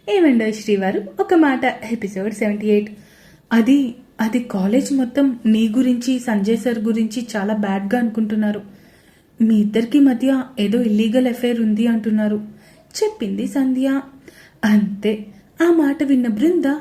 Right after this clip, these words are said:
బొమ్మలా అలా ఉండిపోయింది. ఆమె చేతిలో నుంచి అప్రయత్నంగా ఫోన్ జారి కింద నేల మీద పడి పగిలిపోయింది. పక్కనే ఉన్న సరోజ గారు బృంద వైపు చూస్తూ, "బృందా, అమ్మ బృందా, ఏమైందిరా?"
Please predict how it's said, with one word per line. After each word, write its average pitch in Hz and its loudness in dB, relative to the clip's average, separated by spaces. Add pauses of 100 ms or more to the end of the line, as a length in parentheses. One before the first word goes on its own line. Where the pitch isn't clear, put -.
(160)
బొమ్మలా 220 0
అలా 202 -4
ఉండిపోయింది. 214 -2 (540)
ఆమె 392 -2 (140)
చేతిలో 302 0
నుంచి 240 -2 (100)
అప్రయత్నంగా 214 -6
ఫోన్ 370 -6
జారి 208 -2 (120)
కింద 196 -2
నేల 208 -4
మీద 208 -2 (120)
పడి 196 -6
పగిలిపోయింది. 254 -2 (800)
పక్కనే 202 0
ఉన్న 330 2
సరోజ 359 2
గారు 240 -2 (380)
బృంద 196 2
వైపు 302 0 (100)
చూస్తూ, 233 -2 (420)
"బృందా, 214 6 (360)
అమ్మ 262 10
బృందా, 285 6 (220)
ఏమైందిరా?" 269 6